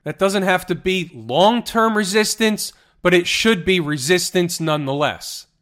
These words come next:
How about the transports? They had a nice day, up a half a percent, not really telling us anything other than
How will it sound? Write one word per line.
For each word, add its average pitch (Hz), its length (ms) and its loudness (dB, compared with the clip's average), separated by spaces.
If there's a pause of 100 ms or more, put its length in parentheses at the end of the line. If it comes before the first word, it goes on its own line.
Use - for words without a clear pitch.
(100)
How 123 60 -14
about 151 200 -6
the 165 60 -12
transports? 180 920 -2 (360)
They 247 120 -6
had 294 140 0
a 220 60 0
nice 214 400 0
day, 165 320 0
up 160 140 0
a 143 80 -4
half 175 300 0
a 175 60 0
percent, 175 500 -2 (240)
not 226 140 -2
really 214 240 0
telling 269 480 -2
us 202 180 0
anything 196 540 0
other 220 320 2
than 170 440 -2